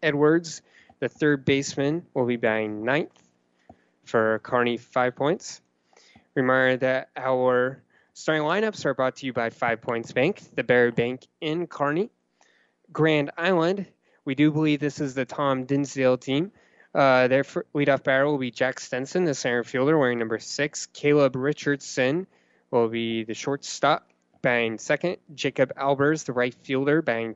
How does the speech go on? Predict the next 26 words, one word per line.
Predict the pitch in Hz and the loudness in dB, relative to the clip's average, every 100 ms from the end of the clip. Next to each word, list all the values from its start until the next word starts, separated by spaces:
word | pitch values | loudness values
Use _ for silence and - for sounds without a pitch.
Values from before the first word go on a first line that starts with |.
| _ | _
third. | 135 139 165 156 | 0 2 2 0
Barrett | 139 123 127 127 - | 0 2 2 -2 -4
Obermiller | 151 165 147 123 123 151 - _ _ _ _ - | -2 0 0 0 0 -2 -4 _ _ _ _ -2
will | 123 | 0
be | 120 117 | 0 -4
the | |
designated | 117 127 120 120 113 113 110 | -2 0 0 0 -2 -2 -4
hitter. | - 123 120 151 | -6 0 2 2
He | 123 120 | 0 -2
will | 117 113 | -2 -4
be | 113 | -2
batting | 113 110 107 | 0 0 -4
fourth. | - 131 147 190 - _ _ _ - | -2 2 2 2 -4 _ _ _ 0
It | |
will | 123 117 | 2 4
be | 120 113 | 2 -4
Cedric | - - 143 135 135 - | -4 0 0 2 -4 -6
Sullivan | - - 135 139 139 151 170 | -4 0 2 2 0 -2 0
batting | 131 120 117 | 0 -2 -4
fifth, | - - 135 - - | -8 -2 -2 -2 -6
the | 127 | -6
third | - 123 120 | -4 -4 -4
baseman. | 123 135 - 160 180 208 _ _ _ _ _ _ _ _ _ - | -4 -4 -2 0 0 -4 _ _ _ _ _ _ _ _ _ -2
Uh, | 127 120 107 107 | 2 2 2 0
Dane | 135 160 170 | -2 -2 -4
Aarons, | 180 175 151 175 - - | -2 0 0 -4 -8 -18